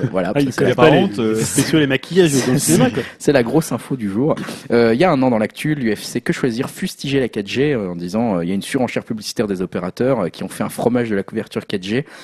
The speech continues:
Speaker 1: et on a effectivement vérifié que c'était un fromage, mais que c'était un gruyère, parce qu'il y avait beaucoup de trous, grand nombre de trous dans la quatre G. Pourquoi je parle de la quatre G à nouveau ? Parce que, euh, dans la, dans l'actualité cette semaine, il y a eu, euh, la mise en place du processus d'attribution des fréquences dans la bande des sept cents mégahertz,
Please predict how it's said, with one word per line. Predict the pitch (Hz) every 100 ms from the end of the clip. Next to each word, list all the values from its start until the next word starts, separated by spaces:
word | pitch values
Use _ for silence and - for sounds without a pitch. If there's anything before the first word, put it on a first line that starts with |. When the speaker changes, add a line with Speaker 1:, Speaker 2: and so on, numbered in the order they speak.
| - -
Speaker 1:
et | 135
on | 127
a | 117
effectivement | - 120 107 - 104 110
vérifié | 123 98 90 113
que | -
c'était | -
un | 95
fromage, | - 101 120 -
mais | 101
que |
c'était | - -
un | 131
gruyère, | 110 98 92 113 - -
parce | 104 -
qu'il | 110
y | 98
avait | 95
beaucoup | 104 92 110
de | 104 107 -
trous, | - - 123 - - - -
grand | 143
nombre | 120 117
de | 107
trous | - 143
dans | 135
la | 104
quatre | 98 98
G. | 98 143 - - - -
Pourquoi | 131 156
je | -
parle | 117 117
de | 117
la | 113
quatre | - 110
G | 101 113
à |
nouveau ? | 104 98 101 143
Parce | 131 101
que, | - 147
euh, | 160 147 117 104
dans | 101 127
la, | 127 110 107
dans | 117
l'actualité | 135 - 131 120 123
cette | - 107
semaine, | - 110 135 127
il |
y |
a | 104
eu, | 110 135
euh, | 104 90 92 92
la | 110
mise | 123 123
en | 104
place | 117 127 - -
du | 101 143
processus | 147 139 - 123
d'attribution | 110 - 107 107 110
des | 98
fréquences | - - 107 101
dans | 92
la | 90
bande | 101 107
des | 90
sept | - -
cents | 147
mégahertz, | 113 104 101 165 -